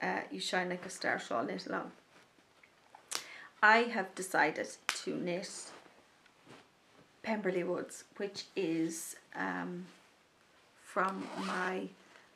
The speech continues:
Walking with Elizabeth collection. Uh, I have not started this yet. I caked up the yarn and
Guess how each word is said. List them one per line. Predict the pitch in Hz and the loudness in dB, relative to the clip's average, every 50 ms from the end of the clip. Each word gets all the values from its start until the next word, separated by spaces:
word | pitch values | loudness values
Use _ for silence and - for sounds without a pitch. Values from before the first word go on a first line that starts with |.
| - - | -20 -4
Walking | - 202 202 202 202 - 196 190 | 6 6 6 6 6 0 -4 -4
with | 185 185 180 - | -4 -4 -4 -2
Elizabeth | 165 170 180 180 180 - - - - | 2 4 4 4 2 0 -8 -8 -4
collection. | - 180 165 127 - - - - - - 175 - - _ - - _ _ _ _ _ - _ _ _ - - - - - - - - - - _ _ | -2 2 2 2 2 0 -6 -6 -6 -8 -10 -14 -18 _ -20 -20 _ _ _ _ _ -20 _ _ _ -20 -20 -20 -20 -20 -20 -20 -20 -20 -20 _ _
Uh, | 202 208 202 190 - - - | 6 6 6 6 4 0 0
I | - 208 | 2 2
have | 233 226 254 233 226 | 4 4 0 0 0
not | - 175 180 - | -2 -4 -4 -4
started | - - - - - - - - | -6 -6 -4 -4 -4 -6 -10 -10
this | - - - - - | -10 -8 -8 -6 -6
yet. | - - - - - - - - - - - - - - - - - - - - - - - - - | -4 -6 -6 -8 -12 -16 -18 -20 -20 -20 -20 -20 -20 -20 -20 -20 -20 -18 -16 -14 -14 -12 -14 -12 2
I | - 214 | 2 2
caked | 208 208 - 247 240 247 247 - | 2 6 6 6 6 6 6 2
up | 269 269 - | 2 2 2
the | - 220 | 2 6
yarn | 220 208 196 196 233 302 330 320 - - - - - - - - _ _ - _ - - - - - - _ _ _ _ _ _ - - - _ - _ _ - - - - - - - - - - - - - - - | 10 12 12 12 12 12 8 6 -2 -10 -16 -20 -20 -20 -20 -20 _ _ -20 _ -20 -20 -20 -20 -20 -20 _ _ _ _ _ _ -20 -20 -20 _ -20 _ _ -18 -18 -18 -20 -14 -14 -12 -8 -8 -10 -10 -12 -20 -4 4
and | - 214 220 220 214 214 214 208 214 220 220 - - | 6 8 10 10 10 10 8 6 4 0 -2 -2 -6